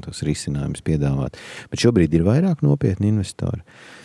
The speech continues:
Es ceru sagaidīt arī kādus komentārus visdrīzākā laikā no valsts augstākām amatpersonām, kas tikušās ar šiem investoriem. Uh, un es sagaidu no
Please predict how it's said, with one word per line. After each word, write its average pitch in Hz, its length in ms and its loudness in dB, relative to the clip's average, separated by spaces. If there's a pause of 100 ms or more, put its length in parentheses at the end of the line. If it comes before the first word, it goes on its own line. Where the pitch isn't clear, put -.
(380)
Es 90 160 0
ceru 101 160 0
sagaidīt 82 640 0
arī 78 240 0
kādus 76 240 -6
komentārus 78 720 0
visdrīzākā 82 720 -2
laikā 80 320 -4
no 76 160 0
valsts 80 320 -2
augstākām 82 480 -2
amatpersonām, 73 720 -4
kas - 160 -6
tikušās 151 560 -2
ar 143 80 -4
šiem 107 300 -2
investoriem. 85 680 -4 (680)
Uh, 87 260 2 (260)
un 92 320 0
es 131 160 2
sagaidu 95 920 2
no 85 600 2